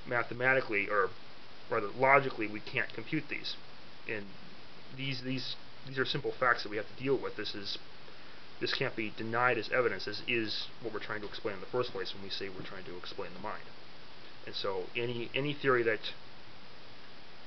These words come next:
explains the mind has to address these issues, and I just don't see any serious activity to try this with eliminative materialism. It, it doesn't, it has,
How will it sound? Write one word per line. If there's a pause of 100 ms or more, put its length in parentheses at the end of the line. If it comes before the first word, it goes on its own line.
explains
the
mind
has
to
address
these
issues,
and
I
just
don't
see (920)
any
serious
activity
to
try
this
with (280)
eliminative
materialism. (120)
It,
it
doesn't, (100)
it
has,